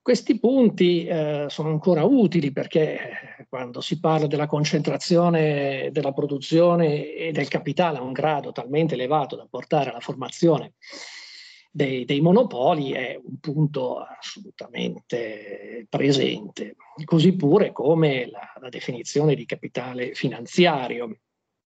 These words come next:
che, eh, nelle interpretazioni, come dire, mh, del, del pensiero economico borghese,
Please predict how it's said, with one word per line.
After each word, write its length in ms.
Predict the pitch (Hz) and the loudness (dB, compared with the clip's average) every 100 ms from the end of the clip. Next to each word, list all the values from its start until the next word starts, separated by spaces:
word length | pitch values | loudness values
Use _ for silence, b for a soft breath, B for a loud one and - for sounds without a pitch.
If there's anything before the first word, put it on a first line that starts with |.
| _ _ - | _ _ -10
che, 360 | - 151 151 151 | 0 2 2 0
eh, 360 | - 123 117 - B B B B B | -4 -2 -4 -8 B B B B B
nelle 200 | 151 147 | 2 4
interpretazioni, 800 | 156 165 160 165 156 147 190 180 | 4 2 2 4 2 2 4 4
come 260 | 160 147 143 | 4 2 2
dire, 720 | 147 160 160 156 151 151 147 | 2 4 4 4 4 2 2
mh, 500 | 143 143 139 135 127 | 0 -2 -2 -4 -6
del, 380 | 120 110 107 _ _ | -8 -10 -12 _ _
del 220 | - _ - | -20 _ -12
pensiero 420 | - - 151 156 | -8 -4 -2 -2
economico 720 | - 135 156 165 147 - 123 | -2 -2 2 4 4 2 -2
borghese, 640 | 131 127 160 175 147 123 | -4 2 4 6 4 0